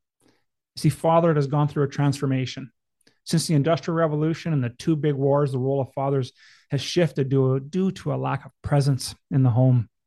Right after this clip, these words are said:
And many of those roles that once were fell-, shared are now, have now fallen upon the mother to take on. And fathers quickly focused on providing by working long hours and out of the home, while the mothers took a fair share to preside over the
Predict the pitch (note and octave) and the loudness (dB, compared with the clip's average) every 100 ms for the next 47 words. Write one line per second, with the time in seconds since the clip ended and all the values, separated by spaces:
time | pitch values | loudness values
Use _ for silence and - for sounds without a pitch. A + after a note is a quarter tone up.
0 | _ _ _ _ _ - D3 D3+ F3+ F3+ | _ _ _ _ _ -4 2 2 2 2
1 | D#3+ C3 D#3 D#3 C#3 C#3 C#3 D3+ - C3+ | 2 0 0 0 0 -4 -2 -2 -4 -8
2 | - D#3 D3 D#3 D3+ - C#3+ D3+ D3+ - | -4 -2 0 0 -4 -4 0 0 -2 -8
3 | _ - C#3 C#3 D3+ - - C3 C#3+ C3 | _ -6 -2 0 0 -4 -10 -8 -6 -4
4 | C#3+ C#3+ D3 - D3+ D#3 D#3 C#3 - C#3 | -2 0 -2 -2 2 2 4 0 0 0
5 | C#3 B2+ C3 C3 B2 B2+ - B2 B2+ C3 | 2 2 2 2 0 -4 -8 -6 -6 -8
6 | C3+ A#2 _ _ _ _ _ _ - D3 | -10 -14 _ _ _ _ _ _ -2 0
7 | D3 F3 F#3+ E3+ - - G3 D#3+ - F#3 | 0 0 2 0 -4 -6 -4 -4 -4 -4
8 | F#3 C#3+ - _ _ - C#3+ - C#3 D3 | -4 -6 -8 _ _ -4 -2 -2 -2 0
9 | D#3+ D#3+ C3+ C3 C3 D3+ C#3+ C#3 C3+ D#3 | 2 2 2 2 0 0 0 0 2 0
10 | D#3+ D3 C#3 B2 B2 B2 - D#3+ D#3+ D3 | 0 -2 -2 -6 -8 -14 -6 -2 0 0
11 | A#2+ C#3+ A#2 - _ _ _ D3 C#3+ C3+ | 0 -2 -4 -8 _ _ _ -2 2 2
12 | D3+ D3+ B2+ - D3+ D3 C3 - D#3 D3 | 4 4 2 -2 -6 -4 -6 -2 0 0
13 | - D3 C#3+ C#3 C3 B2 C#3 C#3+ C#3+ C3 | -2 -4 -4 -4 -4 0 0 2 0 -2